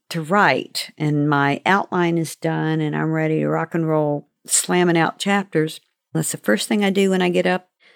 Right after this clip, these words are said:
I wake up and I go downstairs and make a cup of coffee, and I spend at least an hour with God, usually more. And sometimes I'll get a workout in then, or I'll do it at the end of my day. Kind of depends on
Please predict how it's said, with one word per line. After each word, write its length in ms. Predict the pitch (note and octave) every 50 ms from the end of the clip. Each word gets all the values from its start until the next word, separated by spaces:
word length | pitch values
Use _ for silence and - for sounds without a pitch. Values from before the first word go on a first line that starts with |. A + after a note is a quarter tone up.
| _ _ _ _
I 240 | - C#3+ C#3+ C#3 C#3
wake 320 | C#3 C3+ C#3+ C#3+ - - -
up 280 | A3+ B3+ C4 - _ _ _ -
and 180 | - C#3+ D3
I 80 | D3 C#3+
go 160 | C#3 D3+ D#3
downstairs 760 | D#3+ D#3+ D#3+ D#3+ D#3 - - F3+ F3 F3 F3 F3+ F3+ - -
and 140 | - D3 C#3+
make 180 | D#3 D3+ C#3+ -
a 60 | -
cup 200 | - D#3+ C#3 -
of 80 | D#3
coffee, 640 | - - F3 E3+ E3+ E3 - - G3 F#3 F#3 F3 - _ _ _ _ _ _ _
and 420 | - D3+ D3 D3 D3+ D3+ D3+ D3 D3+
I 80 | D3+
spend 400 | C#3+ - - - - F3 E3 D#3+
at 80 | D3 -
least 300 | D#3 E3 F3 - - -
an 60 | D#3
hour 300 | D#3 D#3 D#3 D#3+ D#3+ D#3 D3+
with 220 | D3 D3 C#3 -
God, 360 | - D#3 D#3 D#3+ E3+ G3 A3 - _ _ _ _ _ _
usually 380 | - F3 F3+ F3+ E3+ E3+ E3+ D#3
more. 400 | D#3 D#3+ D#3 D#3+ F3+ G#3 A3+ - _ _ _ _ _
And 380 | D#3 D#3 D#3 D#3 D#3 D#3 D#3+ D#3+
sometimes 720 | - - A3 G#3+ G#3+ - A3 G#3 G3 F#3+ G3+ G3+ G3 G3 G3+
I'll 400 | F3+ E3+ E3+ E3 E3 D#3+ D3+ - _ _ -
get 160 | E3 E3+ E3
a 40 | D#3+
workout 560 | D3+ D#3+ F3+ F#3 F3+ - - F3+ F3 F3 E3+
in 280 | E3+ E3+ E3 D#3+ D#3+ D3+
then, 440 | F3 F#3 G3+ G#3 G#3+ G#3 G#3 G#3 - _ _ _ _ _ _ _ _ _ _ -
or 240 | D3+ D3 D3 D3
I'll 120 | D3 D3+ D3
do 160 | C#3+ E3 D#3+
it 120 | D#3 D3+
at 140 | D3 C#3+ -
the 80 | - -
end 200 | - F3 F#3 F#3
of 140 | F3 E3 -
my 120 | E3 D#3+
day. 480 | D#3+ E3 D#3+ D#3 D#3 D#3 D#3+ D#3 - _ _ _ _ _ _ _ _
Kind 180 | - F3+ F3
of 60 | E3 D#3+
depends 480 | D#3+ - E3 D#3+ D#3+ D#3+ D#3 D3+ -
on 360 | D#3 D3 D3 D3 C#3+ C#3 D3+